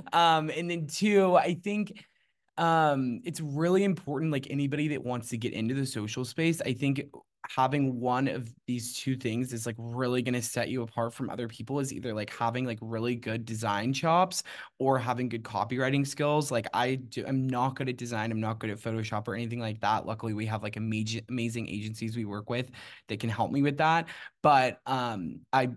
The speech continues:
am a good writer. And so I think, you know, having one or two of those skills, and you don't have to have it just, like, you know, right off the bat, it's obviously gonna get better as you go, but trying, trying to hone in on one of those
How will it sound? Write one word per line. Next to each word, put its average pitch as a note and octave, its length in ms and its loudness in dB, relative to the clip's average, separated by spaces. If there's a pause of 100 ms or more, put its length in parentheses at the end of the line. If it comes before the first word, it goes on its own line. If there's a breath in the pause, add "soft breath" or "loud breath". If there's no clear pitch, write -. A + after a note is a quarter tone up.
am C3+ 140 4
a B2+ 40 2
good B2 220 0
writer. A#2+ 580 0 (360 loud breath)
And C#3 160 4
so B2 460 4
I C3 80 0
think, C3 380 -2 (120)
you C#3 180 -4
know, A#2+ 160 0
having C3 420 0
one A#2+ 180 -2
or B2 80 -4
two B2+ 240 -4
of A#2+ 100 -2
those A#2 220 -2
skills, A2+ 460 -2
and B2 100 0
you C3 80 2
don't C#3+ 100 2
have C#3 180 0
to B2+ 80 -4
have A2 300 0
it G#2+ 160 -4
just, - 280 -8
like, G2 300 -4
you B2 120 -4
know, G#2 140 -4
right A2 220 0
off G#2+ 140 -2
the A#2 80 -6
bat, G2+ 260 0
it's G2+ 100 -8
obviously G#2+ 380 -6
gonna G#2 140 -6
get G2 180 -8
better G2+ 260 0
as G#2 180 -2
you A2+ 100 -2
go, G#2+ 500 2 (300 loud breath)
but A#2+ 120 0
trying, C3 500 2
trying C3 340 -2
to C3 80 0
hone B2 320 -4
in A#2 180 -4
on A2+ 220 -2
one G#2+ 100 -2
of G#2+ 80 -4
those G#2 200 -6